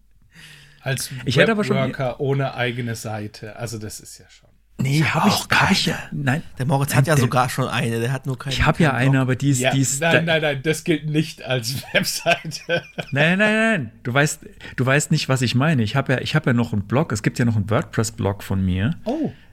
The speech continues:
Speaker 3: Ach, den kenn ich auch
Speaker 2: Ähm,
Speaker 3: nicht.
Speaker 2: das ist auch uralt. Da ist, äh, der letzte Artikel erschienen zweitausenddreizehn oder so. <laughs>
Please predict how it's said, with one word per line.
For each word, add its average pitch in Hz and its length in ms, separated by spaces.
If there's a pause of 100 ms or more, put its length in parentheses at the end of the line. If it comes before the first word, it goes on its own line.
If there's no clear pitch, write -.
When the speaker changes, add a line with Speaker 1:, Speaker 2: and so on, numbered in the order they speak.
(160)
Speaker 3:
Ach, - 120
den 113 140
kenn 135 180
ich - 80
auch 104 60
Speaker 2:
Ähm, 107 220
Speaker 3:
nicht. 101 120 (800)
Speaker 2:
das 110 200
ist 127 180
auch 123 220
uralt. 160 500
Da 104 80
ist, 127 240
äh, 120 320
der 110 120
letzte - 300
Artikel 160 380
erschienen 156 1300
zweitausenddreizehn - 2250
oder 262 280
so. 381 380
<laughs> - 40